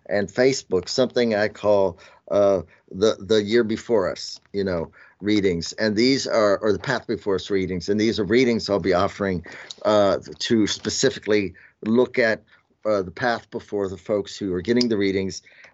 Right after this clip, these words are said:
and then how to mitigate or mediate it, you know, how to claim how that unfurls.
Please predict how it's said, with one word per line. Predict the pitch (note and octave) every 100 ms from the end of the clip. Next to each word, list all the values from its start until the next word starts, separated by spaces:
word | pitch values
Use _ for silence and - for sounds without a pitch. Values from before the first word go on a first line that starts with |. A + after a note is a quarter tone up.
| -
and | A2+
then | A2+ A#2 A2
how | G#2 A#2
to | A2+
mitigate | A2+ A#2+ G#2+ G#2+ A#2+
or |
mediate | B2 D#3+ C#3 D#2
it, | D2 - _ _ _ _ _
you | F#2+
know, | F#2+ G2+
how | G#2
to | G#2+
claim | G#2+ - C3 C3 C3 A2+ -
how | - A2
that | A2 G#2+
unfurls. | G#2 G2 - G#2 F#2 C2+ - -